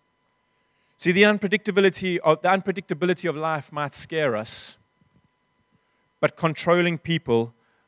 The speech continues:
are not well-balanced people. And so if we can accept that we cannot control all things, that our control is limited,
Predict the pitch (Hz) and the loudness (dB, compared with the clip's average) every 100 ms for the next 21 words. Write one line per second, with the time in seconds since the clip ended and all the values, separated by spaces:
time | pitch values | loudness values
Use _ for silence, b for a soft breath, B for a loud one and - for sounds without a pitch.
0 | - 135 147 143 127 127 113 110 107 - | -6 -2 0 0 0 0 0 -2 -2 -8
1 | - 110 - 101 110 _ _ _ _ _ | -8 -10 -10 -14 -20 _ _ _ _ _
2 | _ _ _ _ 988 _ 988 988 _ _ | _ _ _ _ _ _ _ _ _ _
3 | _ 988 _ _ _ _ _ _ _ _ | _ _ _ _ _ _ _ _ _ _
4 | _ _ _ _ _ _ _ - 135 156 | _ _ _ _ _ _ _ -10 -2 0
5 | 131 143 156 143 - - 165 - - - | 2 0 0 0 0 2 2 0 -6 -6
6 | 127 135 143 139 - 139 123 - 139 107 | -6 -4 -2 -2 -2 -4 -4 0 2 2
7 | 104 _ _ _ _ _ _ _ _ _ | -2 _ _ _ _ _ _ _ _ _
8 | _ 135 135 - 123 104 113 - - _ | _ 4 4 4 -6 -10 -10 -12 -12 _
9 | _ _ _ _ _ _ _ _ _ 131 | _ _ _ _ _ _ _ _ _ 0
10 | 131 135 147 131 160 156 147 120 131 139 | 2 2 -2 -2 -2 -2 -2 -4 -4 -2
11 | 135 110 101 | -4 -6 -10